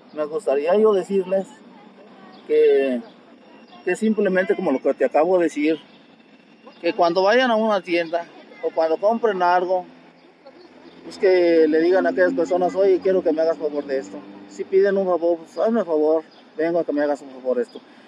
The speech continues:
Yo diría, yo le diría a toda esa juventud que le echara muchas ganas a sus estudios y que, y que enseñaran en vez de que uno lo esté enseñando, que ellos enseñen al respeto. Porque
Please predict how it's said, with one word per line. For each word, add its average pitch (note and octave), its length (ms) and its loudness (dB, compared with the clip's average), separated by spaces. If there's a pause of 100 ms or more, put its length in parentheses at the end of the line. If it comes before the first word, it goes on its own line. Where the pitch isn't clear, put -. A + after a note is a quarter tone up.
Yo B3+ 160 4
diría, G#3 400 4
yo G3 160 -2
le G3 100 0
diría F3 260 2
a D#3 260 0
toda F3+ 160 0
esa D#3+ 100 -8
juventud D3 460 -2 (440)
que F3+ 80 -2
le F#3 100 0
echara A3+ 240 2
muchas G3+ 360 -2
ganas E3 340 0
a C#3 60 -4
sus B2 220 -10
estudios D3 500 -2 (500)
y D#3 120 -4
que, D3 680 4 (300)
y F#3+ 100 -14
que F3 200 -2
enseñaran F3 760 0
en D#3+ 180 -2
vez F#3 200 -2
de G3 100 -2
que E3 160 0
uno F#3 160 -2
lo E3 80 -2
esté D#3+ 160 -6
enseñando, D3+ 380 -4
que D#3+ 80 -2
ellos D#3 180 -2
enseñen D3 460 -2
al B2+ 280 -2
respeto. A#2+ 480 -8 (720)
Porque E3 800 0